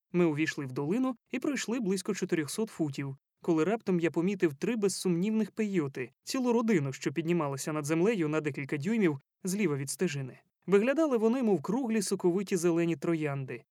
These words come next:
Я кинувся до них, гукнув Дона Хуана. Він наче не чув і продовжував крокувати, йдучи все далі. Я зрозумів, що припустився помилки, і весь залишок дня ми йшли в мовчанці,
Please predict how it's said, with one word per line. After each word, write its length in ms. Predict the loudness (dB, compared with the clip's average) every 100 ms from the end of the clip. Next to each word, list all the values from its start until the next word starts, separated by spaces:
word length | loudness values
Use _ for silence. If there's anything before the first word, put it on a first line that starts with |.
| 0
Я 160 | 0
кинувся 420 | 2 0 0 0 -2
до 120 | -2
них, 280 | -4 -8 -10
гукнув 440 | -8 -6 -2 -2
Дона 220 | -2 -4 -4
Хуана. 500 | -4 -6 -6 -12 -20 _ _ _
Він 220 | 0 2
наче 260 | 2 0 -2
не 120 | -4
чув 340 | -2 -2 -4 -6
і 80 | -4
продовжував 640 | 0 4 4 2 -2 -2
крокувати, 560 | -4 -2 0 0 -2 -2
йдучи 300 | -2 -2 -4
все 220 | -2 -2
далі. 380 | 0 -2 -6 -14 _ 2
Я 160 | 2
зрозумів, 480 | 4 2 2 2 0
що 160 | -2 -6
припустився 580 | -4 -6 -4 -2 -2
помилки, 560 | -2 -2 0 -4 -8 -14 _ _
і 100 | 0
весь 200 | 0 -2
залишок 480 | -2 -4 -6 -8 -6
дня 200 | -4 -2
ми 100 | -2
йшли 240 | -2 -2
в 60 | -2
мовчанці, 680 | -2 -2 -4 -4 -4 -8